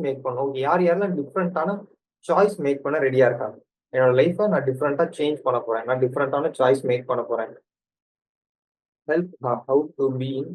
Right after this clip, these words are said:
consistency. யா, நான் சொல்றேன். ஓகே, சூப்பர். எல்லாருமே டிஃப்ரெண்டான சாய்ஸ் மேக் பண்ண போறீங்க. கிரேட், கிரேட், கிரேட்.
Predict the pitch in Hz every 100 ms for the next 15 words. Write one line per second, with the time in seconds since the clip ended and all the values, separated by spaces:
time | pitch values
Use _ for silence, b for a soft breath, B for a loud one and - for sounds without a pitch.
0 | - 123 127 135 120 - 147 - - -
1 | 120 113 107 - 117 120 - _ _ _
2 | _ _ _ _ 135 127 123 127 135 123
3 | 120 127 127 143 131 131 127 127 127 127
4 | 120 123 120 - 123 117 117 127 170 123
5 | 117 110 - 117 117 117